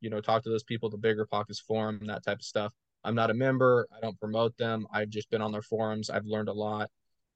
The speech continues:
Um, so yeah, but Rich Dad, Poor Dad, um, if, if that doesn't give you a mentality shift, if that doesn't take you from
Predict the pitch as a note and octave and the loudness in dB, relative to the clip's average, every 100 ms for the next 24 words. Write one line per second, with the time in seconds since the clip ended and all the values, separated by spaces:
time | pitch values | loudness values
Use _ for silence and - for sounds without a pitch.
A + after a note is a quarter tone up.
0 | - G#2 G#2 G#2 - A2 A2 G2+ G2+ A#2+ | 0 2 2 0 0 2 2 2 -4 2
1 | A#2 G#2+ C#3 - C#3 A#2+ B2 A2+ G2+ G2+ | 2 6 2 6 4 6 2 4 2 -6
2 | - - G#2 G#2 G#2 - _ _ - A#2 | -14 -4 -2 0 -4 -10 _ _ 0 0
3 | A2+ _ _ _ - B2 C#3+ D#3 E3 F3 | 0 _ _ _ -2 4 6 8 8 6
4 | C#3+ B2 C#3 C3+ C3 B2 A#2+ A2+ - G#2+ | 2 0 2 6 4 4 0 -2 0 2
5 | A#2 C3 C3 - D#3+ - - _ _ _ | 2 2 -4 4 4 4 -12 _ _ _
6 | - A2 B2 B2+ C#3 C3 G2 A#2+ B2 B2+ | -8 2 4 4 2 2 2 2 2 -2
7 | B2 B2+ A#2 A2+ G#2+ | 2 2 4 2 0